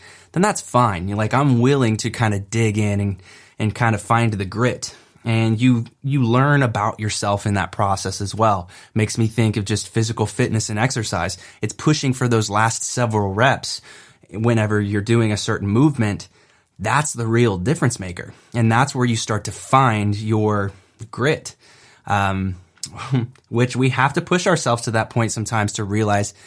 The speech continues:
our true potential. And I don't think that's any new information here, but it definitely applies. You know, but we don't want that to be the normal. That's really the point here at all.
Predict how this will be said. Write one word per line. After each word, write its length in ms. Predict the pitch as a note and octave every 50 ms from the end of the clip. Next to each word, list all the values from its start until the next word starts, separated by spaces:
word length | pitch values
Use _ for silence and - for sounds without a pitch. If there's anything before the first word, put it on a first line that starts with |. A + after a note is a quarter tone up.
| - - _ _ -
our 100 | G#2 G#2+
true 240 | - - B2 G#2+ F#2+
potential. 600 | - F#2+ F2+ - B2 A2+ A2 - F#2 D#2 - - _ _ _ _ -
And 160 | G#2 A2+ G#2+
I 80 | G#2+ A2
don't 140 | A#2 A#2+ A#2
think 120 | C3 A#2+
that's 180 | B2 A#2+ A#2+ B2+
any 140 | A#2 A2+
new 180 | A2 A2+ A2 G#2+
information 640 | G#2 G#2 G2 - G#2 G#2 G#2+ A2 B2 B2+ B2+ A#2 G#2+
here, 280 | F#2+ G#2+ G2+ G2 G2 G2 - - - - _
but 100 | - A#2+
it 120 | A#2 A2+ A2+
definitely 380 | A#2 A#2 A#2 - A#2+ G#2+ G#2
applies. 600 | F#2+ F2 - - E3 D#3 G#2 D2+ - - - - _ _ _ _ _ _ _ _ _ _ _ _ _ _ _ -
You 80 | C#3
know, 260 | C3 B2+ A#2+ A#2 - - B2 -
but 240 | - C#3 C3 A2 -
we 160 | C#3 D3 D#3
don't 360 | C#3 A#2 C3 C3 C#3+ D3 -
want 200 | B2+ C3 B2+ B2
that 220 | - A#2 A#2 A2+ -
to 120 | - A2+
be 400 | G2 F2+ A2 G#2+ G#2 G2+ G2+ G2 -
the 140 | G#2+ G#2+ G#2
normal. 460 | G#2 G#2 G2+ G2+ F#2+ F2 E2 D#2 D#2+ - _ -
That's 200 | A#2+ A2 - C3
really 400 | B2+ B2+ C#3 D3 C#3+ C#3 C3+ B2+
the 80 | B2
point 420 | A#2 - - A2+ A2 G#2 F#2+ - - _ _ _ _
here 340 | - A2+ G#2+ G#2 G2+ F#2 -
at 140 | G2 G#2 G2+
all. 320 | G#2+ A2+ G#2 F2 E2+ F2+